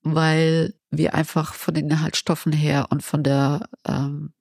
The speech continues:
ja, von, von der Regionalität her auch überzeugen, ne? Wir sind hier vor Ort und das Feedback der Kunden ist, ist genial. Also ich hatte heute Morgen, hatte ich wieder eine,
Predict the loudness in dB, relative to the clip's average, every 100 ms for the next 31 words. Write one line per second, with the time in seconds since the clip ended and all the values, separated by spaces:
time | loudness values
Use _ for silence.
0 | _ _ _ -4 -2 -2 -4 -6 -6 -4
1 | 0 2 0 2 2 2 0 0 0 0
2 | 0 0 -2 -2 -2 -2 -2 -2 -2 -2
3 | -2 -2 -2 -4 -2 -4 -4 -2 -2 -2
4 | -2 0 0 -2 -8 _ 0 0 -2 -8
5 | -4 -2 -2 0 -2 0 -2 -2 -2 -2
6 | -2 -4 -8 -8 -4 -4 -2 -2 0 0
7 | 0 -2 -6 -2 0 2 0 2 2 2
8 | 2 0 -2 -2 0 2 2 0 2 2
9 | 2 0